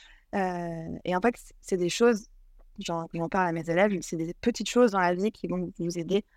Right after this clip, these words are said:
à, euh, élever votre taux vibratoire. C'est des choses du quotidien. C'est avoir des routines,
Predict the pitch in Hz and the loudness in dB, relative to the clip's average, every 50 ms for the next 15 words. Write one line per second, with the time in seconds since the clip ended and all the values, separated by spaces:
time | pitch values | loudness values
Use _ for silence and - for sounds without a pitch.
0 | _ _ _ - 170 175 170 - _ _ _ _ - - - - 165 165 160 - | _ _ _ 2 4 4 4 4 _ _ _ _ -20 -14 -6 -6 -4 -4 -4 -2
1 | - 180 180 180 202 202 190 170 - - - 190 190 - 170 180 160 160 165 - | 0 2 4 4 4 4 2 0 -4 -4 -4 -4 -4 -2 -4 -2 -2 -2 -4 -4
2 | - 175 170 - - 185 165 170 170 - 202 196 175 170 180 - 180 175 - - | -6 -8 -8 -6 -6 -4 -2 -2 -2 0 -2 -2 -2 -4 -6 -6 -6 -6 -4 -4
3 | 175 165 185 190 180 175 - _ - - - - - - - 185 - 190 190 185 | -4 -2 0 -2 -2 -2 -4 _ -20 -20 -20 -20 -14 -6 -4 0 2 2 2 4
4 | 208 226 226 226 - - - _ - - - 180 180 190 - - - 180 175 196 | 6 6 6 6 4 -2 -20 _ -14 -8 -6 -2 0 0 0 0 -2 -2 0 0
5 | 208 - - - 262 262 254 247 | 0 0 2 2 2 2 2 0